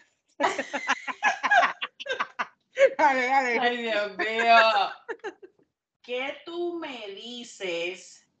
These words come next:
Speaker 2: de Yailin, la más viral, por si no sabes quién es, la novia, o yo no sé qué, del Anuel doble A? Ay,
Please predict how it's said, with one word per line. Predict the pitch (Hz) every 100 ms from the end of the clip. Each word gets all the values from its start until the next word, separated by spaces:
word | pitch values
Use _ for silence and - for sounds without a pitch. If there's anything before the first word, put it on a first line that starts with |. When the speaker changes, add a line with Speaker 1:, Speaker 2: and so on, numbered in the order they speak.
| _ _
Speaker 2:
de | 175 202 196
Yailin, | 202 190 190 190 196 226 202 170 175 190 185
la | 185 180
más | 175 170 202 214
viral, | 247 233 214 202 165 156 170 -
por | 170 160
si | - 160
no | 160 175
sabes | 214 214 226 226
quién | 240 214 196
es, | 196 170 160 _ _ _
la | 170 170 156 151
novia, | 156 196 226 185 151 147 151 - _ _
o | 160 151
yo | 165
no | 175
sé | 180 226 202 -
qué, | - 196 170 165 - - _ -
del | 175 170 160 -
Anuel | 170 165 165 190 202 170 156 -
doble | 160 151 151 147 -
A? | 202 143 139 _ _ _ _ _ _ _ _ - - _ _ _ _ _ _ _ _ _ _ - - _ _ _ _ _
Ay, | - -